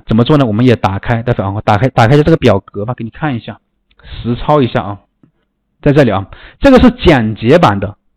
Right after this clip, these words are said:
这个呢是优化之后的。就是你根据自己的需求，呃，缩小一点，你自-，根据自己的一个需求呢，自己去，去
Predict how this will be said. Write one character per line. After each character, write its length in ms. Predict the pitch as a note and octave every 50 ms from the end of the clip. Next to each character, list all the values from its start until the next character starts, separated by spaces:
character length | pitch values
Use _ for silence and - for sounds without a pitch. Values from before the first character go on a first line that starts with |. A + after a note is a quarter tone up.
| _
这 100 | - C4+
个 100 | A#3+ A#3
呢 120 | A3 G#3 F#3
是 260 | - - G3+ D#3+ D3+
优 260 | D#3+ G3 A3+ B3 B3+ A#3
化 200 | - B3+ A#3 F#3+
之 200 | - - G3 G3+
后 200 | - B3+ B3+ G#3
的。 160 | C3+ - - _ _ _ -
就 60 | F#3+
是 100 | F#3+ G3+
你 140 | D3 B2+ A2
根 160 | - E3+ F3
据 100 | F3 G3
自 140 | F3+ G#3+ F#3+
己 80 | D#3 B2+
的 100 | A#2+ A#2
需 380 | - - - - F3 F#3+ G3+
求， 320 | - - - G#2+ G#2 G#2 - _ - - - - - _ _ _ _ _
呃， 260 | - G#2+ G#2 F#2+ F#2+ -
缩 240 | - - - D3 C#3
小 200 | - - F#2+ G2+
一 40 | A2+
点， 160 | A2+ F#2+ - _ - - - -
你 140 | - C3 B2+
自-， 120 | - - G3+ -
根 100 | G#3 A3
据 80 | A#3
自 140 | G#3+ B3 A3
己 80 | G3 E3
的 140 | C#3+ C3+
一 40 | C3
个 80 | C#3 D3+
需 320 | D3+ - - - G#3+ A#3
求 200 | G#3 - - C3
呢， 100 | C3 B2+
自 140 | B2 - G#3+
己 100 | D3+ B2
去， 380 | A#2+ - E3 D#3 D3 C3 - _ _ _ -
去 240 | - - E3+ -